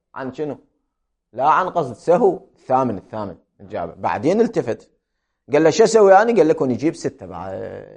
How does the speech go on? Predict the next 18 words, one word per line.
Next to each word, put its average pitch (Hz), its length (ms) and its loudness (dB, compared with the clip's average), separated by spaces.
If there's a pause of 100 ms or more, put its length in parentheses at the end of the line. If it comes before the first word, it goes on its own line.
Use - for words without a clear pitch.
(180)
واضح؟ 123 440 -4 (800)
زين. 95 220 -16 (1040)
هذه 139 580 2 (200)
طائفتان 127 960 0 (500)
كل 151 340 0
منهما 139 560 0
تدل 139 400 2
على 139 340 4
غير 139 360 0
دلالة 123 460 0
الأخرى، 95 420 -6 (120)
فهي 143 720 0 (540)
الطائفة 117 360 -6
الأولى 113 220 -2
والثانية 101 480 -10 (600)
صريحة، 160 1000 2 (800)
التفت 131 440 -4
وياي، 123 380 0